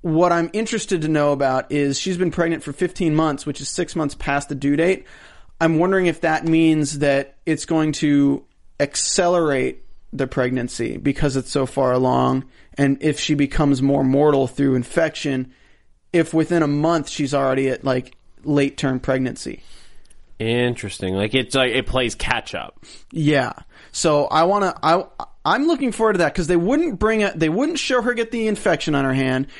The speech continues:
Speaker 1: They wouldn't show, they wouldn't talk about her pregnancy unless they're obviously going to bring that in. And I just think that the only thing that's going to get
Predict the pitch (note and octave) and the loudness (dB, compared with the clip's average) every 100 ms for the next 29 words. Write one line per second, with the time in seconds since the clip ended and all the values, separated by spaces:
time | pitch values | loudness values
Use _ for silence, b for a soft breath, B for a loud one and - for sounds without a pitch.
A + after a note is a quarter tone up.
0 | B D#3 D#3 A3+ B3+ - A3+ G#3+ G3+ G3 | B 0 2 2 2 0 2 4 4 2
1 | - - D#3+ E3+ B3 F3+ G#3 G#3+ E3 D3 | -2 -4 0 2 2 0 -2 0 0 0
2 | C#3+ D3+ D3 C#3+ D#3 D3+ D#3+ D#3 D3+ D#3+ | 0 0 0 0 0 0 0 0 0 2
3 | E3 D#3+ D3+ D3+ D3 D3+ D3+ C#3+ C#3 D#3+ | 0 -2 -2 0 0 0 0 0 2 2
4 | C#3 - B B B B G3 G#3 G3+ - | 0 -4 B B B B 0 2 2 -2
5 | - - - - - _ _ - - D3+ | -14 -20 -20 -20 -20 _ _ -16 0 2
6 | F#3 G3 - G#3+ - - - - G3 F#3 | 4 2 0 -4 -4 -10 -8 -2 -2 2
7 | F3+ - D#3 E3+ F#3 G3 F3+ - - G3 | 0 2 2 4 2 2 -2 -4 0 2
8 | F#3 E3 - F3+ F#3 E3+ D#3+ - | 2 0 0 0 2 2 2 0